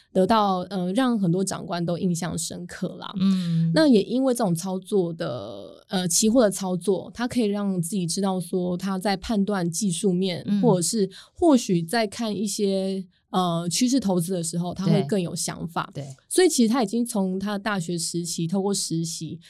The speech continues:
Speaker 1: 慢慢累积一些他的交易的想法。之后呢，他又很特别的，因为他已经开，开户有在小小的操作期货了，可是其实那时候并没有到很大的获利啦。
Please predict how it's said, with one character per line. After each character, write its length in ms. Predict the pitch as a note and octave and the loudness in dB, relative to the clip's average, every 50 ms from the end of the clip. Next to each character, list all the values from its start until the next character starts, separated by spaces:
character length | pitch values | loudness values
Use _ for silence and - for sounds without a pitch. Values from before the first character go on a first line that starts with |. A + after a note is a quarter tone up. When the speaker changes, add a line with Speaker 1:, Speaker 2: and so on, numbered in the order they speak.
| - - - | -20 -12 -4
Speaker 1:
慢 140 | - B3+ B3+ | 0 4 4
慢 200 | C4 B3 A3+ G#3 | 4 4 4 4
累 100 | F3 F3 | 2 2
积 180 | E3 E3 - F#3 | 0 -4 -6 -6
一 40 | F#3 | -4
些 80 | G3+ F#3+ | -4 -4
他 80 | F#3+ | -4
的 100 | F#3+ F3+ | -2 -4
交 280 | E3+ E3 - F#3 E3+ F3 | -4 -2 -2 -2 -2 -2
易 60 | F3+ E3+ | -2 -4
的 100 | - F3+ | -6 -6
想 300 | - - - - - F3 | -8 -8 -10 -10 -14 -14
法。 220 | - - - - _ _ _ - - - _ _ | -14 -14 -16 -16 _ _ _ -20 -20 -20 _ _
之 200 | - - A#3+ C#4+ C#4 | -2 4 6 6 6
后 220 | D4 D#4 C#4 B3+ | 6 6 6 6
呢， 200 | A#3 G#3+ G#3+ G#3 | 6 6 6 4
他 140 | G#3+ A3 A#3+ | 2 0 -2
又 100 | B3 A#3+ | -4 -4
很 180 | A#3 - - - | -4 -4 -6 -6
特 220 | - - A#3 F#3+ | -2 0 2 2
别 260 | E3 E3 - - - - | 2 0 -4 -14 -14 -14
的， 280 | - - - - - E3+ _ - - | -14 -14 -14 -14 -16 -18 _ -10 -2
因 140 | - A#3 A#3+ | 2 4 4
为 60 | A#3+ | 6
他 140 | A#3 A#3+ G#3 | 6 4 4
已 40 | |
经 80 | F#3+ G3 | 2 0
开， 240 | G3+ - G#3 G3+ G#3 G#3 G3+ _ - | -2 -2 -4 -4 -4 -6 -8 _ -10
开 220 | - A#3 A#3+ C4 | -4 -2 0 0
户 140 | A#3+ C4 A3+ | 2 0 0
有 60 | - | 0
在 120 | - G3 G3 | 0 -2 -2
小 200 | G3 - F#3 E3+ | -2 -2 -4 -4
小 140 | E3 F#3 | -4 -6
的 80 | - - | -8 -8
操 220 | - - - F3+ | -10 -8 -6 -6
作 320 | F3+ F3 F#3 E3+ E3 D#3 - | -4 -4 -2 -4 -4 -6 -4
期 300 | - - - - D#3+ - | -4 -4 -2 -2 -4 -6
货 300 | - - F#3+ - - D2 | -2 -2 -2 -2 -4 -10
了， 120 | - - _ _ - - - _ | -18 -20 _ _ -20 -20 -8 _
可 100 | - A#3 | 4 4
是 60 | D4 | 4
其 100 | C#4 - | 6 4
实 60 | B3+ B3 | 0 0
那 80 | C4 | 0
时 120 | A#3+ - G#3+ | -2 -2 -2
候 60 | G3+ | -2
并 200 | G3 A#3+ A3+ G#3 | 0 2 2 2
没 80 | F#3+ F#3 | 2 2
有 120 | F3+ D#3+ D#3+ | 0 -2 -2
到 180 | E3+ F#3+ F3 F3 | -2 -4 -4 -4
很 140 | E3+ E3+ - | -6 -6 -8
大 180 | G3 E3 D#3+ | -8 -8 -6
的 60 | D#3 E3 | -6 -6
获 240 | E3 - F#3 - - | -2 -2 -2 -2 -2
利 180 | - - - - | -8 -10 -12 -12
啦。 140 | - - | -18 -20